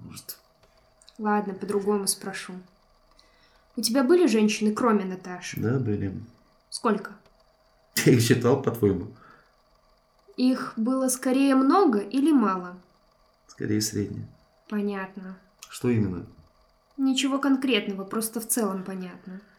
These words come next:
Speaker 1: Может, десять, пятнадцать, не знаю, надо вспоминать, считать.
Speaker 2: Можешь посчитать. Хотя, в принципе, это уже не важно. В письме говорится, что в детстве ты сильно завидовал Марку.
Speaker 1: Нет.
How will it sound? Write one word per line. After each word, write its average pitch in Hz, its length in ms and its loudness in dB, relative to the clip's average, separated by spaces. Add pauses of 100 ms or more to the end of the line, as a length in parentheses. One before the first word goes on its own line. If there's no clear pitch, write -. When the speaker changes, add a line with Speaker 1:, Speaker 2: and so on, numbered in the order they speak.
(120)
Speaker 1:
Может, 160 340 4
десять, 131 400 10
пятнадцать, 123 500 8
не 123 80 8
знаю, 123 280 10
надо 120 160 10
вспоминать, 139 540 6
считать. 117 540 2 (960)
Speaker 2:
Можешь 311 360 2
посчитать. - 680 -4 (720)
Хотя, 254 260 0
в 262 120 -6
принципе, 330 460 2
это 220 140 -4
уже 220 160 0
не 220 140 4
важно. 185 420 -10 (1800)
В - 120 -18
письме 302 280 4
говорится, 302 480 2
что 226 200 0
в 214 60 4
детстве 240 420 -2
ты 220 100 -4
сильно 214 320 2
завидовал 202 500 -2
Марку. 185 460 -12
Speaker 1:
Нет. 95 240 -8